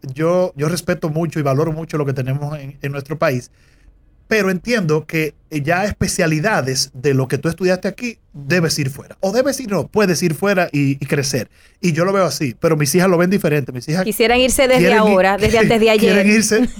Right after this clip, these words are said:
Speaker 1: <laughs> sí, desde, desde, exacto, desde antes de ayer y, y de allá para acá. Eh, ay, y ese ha sido el gran reto, o sea, sentarlas, explicarles la realidad, no tan solo social, sino la realidad económica que eso implica,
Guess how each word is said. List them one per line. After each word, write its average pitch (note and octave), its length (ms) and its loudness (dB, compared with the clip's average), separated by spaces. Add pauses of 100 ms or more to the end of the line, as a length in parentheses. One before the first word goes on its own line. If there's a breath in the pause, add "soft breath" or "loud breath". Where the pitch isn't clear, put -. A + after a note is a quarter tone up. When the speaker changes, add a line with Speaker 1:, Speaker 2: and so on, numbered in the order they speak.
(100)
Speaker 1:
<laughs> G3 220 0
sí, A3+ 200 0
desde, F3+ 400 2
desde, F#3 200 4
exacto, F3 440 0
desde F3 80 2
antes E3+ 180 -2
de F#3+ 80 2
ayer A3+ 380 2 (340 loud breath)
y, G#3+ 240 0
y G3 120 0
de F#3+ 100 4
allá F3 200 2
para F#3 160 0
acá. - 240 -6 (360 soft breath)
Eh, F3+ 180 -2
ay, G3+ 180 0
y E3+ 120 2
ese G3 180 2
ha F#3+ 40 2
sido G3 240 0
el E3 60 2
gran E3 200 0
reto, B2+ 240 -4
o B2 40 -2
sea, C#3+ 180 2
sentarlas, E3+ 880 0
explicarles D#3+ 920 -2
la C#3 140 -2
realidad, C#3 440 0 (320 soft breath)
no D3+ 180 -4
tan E3 140 -2
solo E3 240 -2
social, D#3+ 340 -2
sino D3 240 -2
la C3+ 100 0
realidad B2 240 0
económica C#3 520 0
que B2 80 -4
eso C3 160 -2
implica, G3+ 560 0